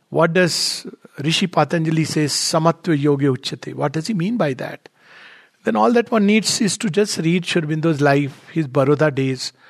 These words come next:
how he would wear just a very simple cloth, lie down on the mat. And when his teacher Dinendra Kumar Roy, he came, he wanted to understand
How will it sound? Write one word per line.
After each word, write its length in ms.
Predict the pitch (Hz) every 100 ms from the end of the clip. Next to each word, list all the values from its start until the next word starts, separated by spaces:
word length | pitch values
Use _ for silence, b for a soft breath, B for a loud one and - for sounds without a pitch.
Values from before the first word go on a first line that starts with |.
| b b b
how 220 | 151 180
he 120 | 170
would 220 | 170 151
wear 260 | 143 151 151
just 360 | 123 151 - 151
a 40 |
very 200 | 147 151
simple 420 | - 151 135 160
cloth, 480 | - 139 139 135 -
lie 240 | 139 139
down 220 | 151 165 151
on 100 | 147
the 80 |
mat. 380 | 135 139 139 - - b b b b b b b _ -
And 180 | 151 151
when 160 | 165
his 220 | 156 180 -
teacher 340 | 165 160 180
Dinendra 460 | 147 151 160 160 -
Kumar 260 | 151 151
Roy, 280 | 127 143 151
he 140 | 143 135
came, 280 | 147 151
he 140 | 135 147
wanted 380 | 135 147 160 160
to 80 |
understand 640 | 143 143 160 - 156 131